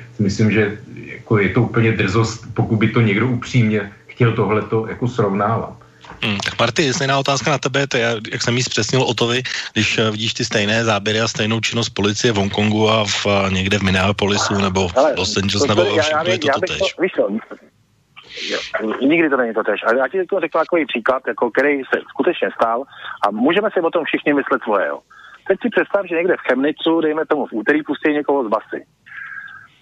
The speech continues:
Speaker 3: Jak na potvoru, co se stalo, ten člověk je fakt zrovna tmavý pleti. A to je nic proti ničemu, z basy tam určitě pustí nějakého ble-, no. A on ti ve středu už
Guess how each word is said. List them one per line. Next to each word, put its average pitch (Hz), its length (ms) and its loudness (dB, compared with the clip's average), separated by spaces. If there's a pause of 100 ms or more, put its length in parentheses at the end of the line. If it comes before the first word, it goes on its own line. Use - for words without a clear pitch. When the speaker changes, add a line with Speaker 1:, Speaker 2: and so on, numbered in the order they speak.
(220)
Speaker 3:
Jak 180 200 2
na 127 140 0
potvoru, 156 480 2
co - 120 -2 (140)
se 151 40 4 (100)
stalo, 131 260 0
ten 143 180 -2
člověk 135 340 0
je 131 80 2
fakt - 320 -6
zrovna 120 300 2
tmavý 113 320 -2
pleti. 113 320 0
A 123 100 2
to 226 180 2
je 202 120 2
nic 156 200 -4
proti 156 180 0
ničemu, 131 440 0
z 101 40 -4
basy 113 240 0
tam 123 180 -2
určitě 113 300 -6
pustí 117 280 -4
nějakého 117 300 0
ble-, 98 340 0
no. 87 160 -4 (240)
A 87 240 -2 (680)
on 95 140 -2
ti - 160 2
ve 160 120 2
středu 180 340 0
už - 220 -4